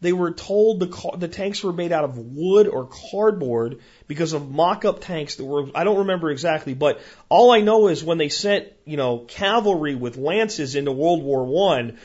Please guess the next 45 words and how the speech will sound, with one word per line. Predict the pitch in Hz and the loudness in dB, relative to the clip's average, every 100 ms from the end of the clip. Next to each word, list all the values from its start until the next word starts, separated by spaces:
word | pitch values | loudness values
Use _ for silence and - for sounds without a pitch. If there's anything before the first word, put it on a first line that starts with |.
| - | -16
when | - 131 | -8 -6
the | 123 | -4
machine | 117 214 240 | -6 -4 -2
gun | 165 | -2
had | 135 127 | -2 -2
been | 131 | -4
invented, | 123 113 117 117 113 | -6 -6 -6 -6 -8
it | 117 - | -12 -6
didn't | 196 180 | -4 -2
work | 151 147 151 | -2 -2 -4
out | 143 - | -6 -8
very | 127 104 | -10 -10
well. | 90 80 - _ _ _ _ | -10 -14 -16 _ _ _ _
So | - 170 | -6 -4
these | 165 | -4
primitive | - 247 285 311 214 | -2 0 2 0 0
weapons | 226 220 196 147 | 2 0 0 -6
are | - 143 | -4 -4
a | 139 | -2
great | 175 160 | -6 -8
tradition, | - 123 123 170 - 240 240 233 - - | -10 -10 -6 -6 -4 -4 -4 -6 -14 -4
they're | 151 | -2
a | 143 | -2
great | 139 139 | -2 -2
skill, | - - - 180 220 247 - _ | -2 -6 -2 2 2 0 -10 _
they're | 156 151 | -2 -2
a | |
great | 147 123 | -2 -4
skill | - - 165 | -4 -4 -2
enhancer, | 131 160 185 190 208 | -2 -4 -4 -2 -4
and | 156 | -2
they | 147 | -2
may | 151 190 | 0 0
have | 185 151 | 0 0
their | 120 | -4
place, | - 214 226 113 107 - - _ _ | -2 0 0 -2 -6 -14 -18 _ _
but | 151 165 | -4 -2
in | 170 | -2
the | 160 196 | -2 2
end, | 208 151 | 2 2
nothing | 147 160 170 175 147 - | 0 -2 -2 -6 -6 -8
<laughs> | |
beats | 202 156 - | -8 -6 -8
modern | 139 135 160 151 | -4 0 0 0
firearms. | 123 147 160 147 117 117 120 | -2 -2 0 2 0 -4 -10